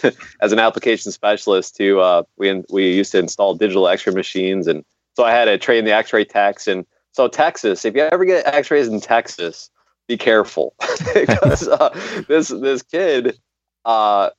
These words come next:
anyway, I, I, it's, I'm not gonna give you a whole thing on taking X-rays, but there is some danger with radiation. And if you don't know what you're doing as an X-ray tech, you could, you could really do some damage, you know? And, and, uh,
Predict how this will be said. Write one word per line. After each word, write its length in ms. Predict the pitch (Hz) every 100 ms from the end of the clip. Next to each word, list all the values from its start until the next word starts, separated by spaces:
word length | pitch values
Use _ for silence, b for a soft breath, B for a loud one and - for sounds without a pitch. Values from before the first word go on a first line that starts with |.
| _ _ _ _
anyway, 280 | 127 135 117
I, 260 | 110 110 110
I, 20 |
it's, 260 | - 110 - -
I'm 160 | 107
not 140 | 104 104
gonna 120 | 107
give 80 | 98
you 60 |
a 40 | 98
whole 140 | 104
thing 200 | 95 104
on 360 | 101 95 90 82
taking 300 | - 107 95
X-rays, 520 | 104 - 101 92 87
but 340 | - 107 95 -
there 160 | 170
is 140 | 226 214
some 180 | 190
danger 520 | 151 147 220 165 120 113
with 200 | 117 120
radiation. 680 | 123 120 117 151 202 - - _
And 200 | 117 120 117
if 120 | -
you 60 |
don't 160 | 160 160
know 100 | 151
what 140 | 147
you're 120 | 117 107
doing 440 | 131 190 110 135
as 120 | 120 110
an 60 |
X-ray 300 | - 160 123
tech, 320 | - 110 107
you 100 | -
could, 240 | 156 185 120
you 120 | 113
could 160 | 151 190
really 200 | 165 170
do 120 | 160
some 200 | 151 127
damage, 480 | 104 113 254 95 82
you 100 | 87
know? 240 | 82 85
And, 160 | 104 85 _ _ _ _ _ _ _ -
and, 340 | 123 117 113
uh, 200 | 110 101